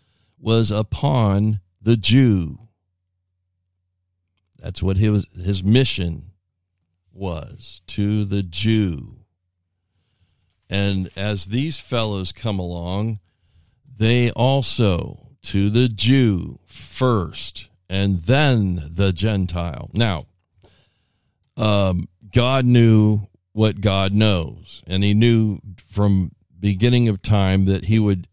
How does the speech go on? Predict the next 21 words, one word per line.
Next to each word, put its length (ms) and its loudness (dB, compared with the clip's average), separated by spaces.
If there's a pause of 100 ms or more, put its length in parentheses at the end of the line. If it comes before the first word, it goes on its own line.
Jesus 580 -8
was 160 -12
sent 360 -2
here 260 2
for 360 -2
all 280 4
men 440 -2 (1000)
to 180 0
come 420 0
to, 460 -4 (1080)
uh, 280 -8 (120)
to 140 -4
come 220 2
to 80 -4
God, 360 -6 (2750)
to 180 0
be 300 -2 (440)
salvaged 1040 -2
and 240 -2
sacri-, 580 -2
saved 800 -2